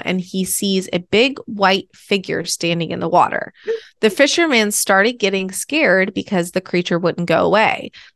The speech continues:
It held him out there in the water for hours. The next day, he called the guy who owns the cast, and they casted a few tracks.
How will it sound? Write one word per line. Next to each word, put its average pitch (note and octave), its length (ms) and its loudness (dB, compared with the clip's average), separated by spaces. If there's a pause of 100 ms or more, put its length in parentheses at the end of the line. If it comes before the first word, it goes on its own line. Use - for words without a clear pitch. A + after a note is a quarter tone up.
(220)
It G3 120 -2
held A3 320 2
him C4+ 140 0
out A3 220 2
there G#3 380 4
in F3+ 520 -6
the F#3+ 120 -2
water E3+ 400 2
for - 260 -8
hours. - 640 -4 (320)
The F3+ 80 0
next A3 260 -2
day, G3+ 180 2
he G3+ 140 -2
called F#3 300 0
the A#3+ 60 0
guy F3 260 2
who F3+ 180 -6
owns A3+ 300 -4
the F#3 100 -4
cast, F3 560 -2
and F3 160 -4
they E3+ 100 -4
casted E3+ 640 -2
a - 240 -2
few E3+ 280 -2
tracks. - 720 -4